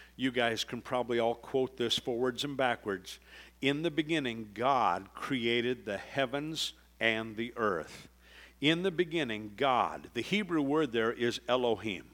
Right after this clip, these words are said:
Elohim is a uniplural word indicating more than one personality.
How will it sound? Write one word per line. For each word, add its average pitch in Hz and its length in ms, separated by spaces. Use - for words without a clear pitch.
Elohim 131 800
is 123 420
a 110 300
uniplural 151 1080
word 113 480
indicating 131 640
more 123 400
than 107 300
one 117 260
personality. 101 960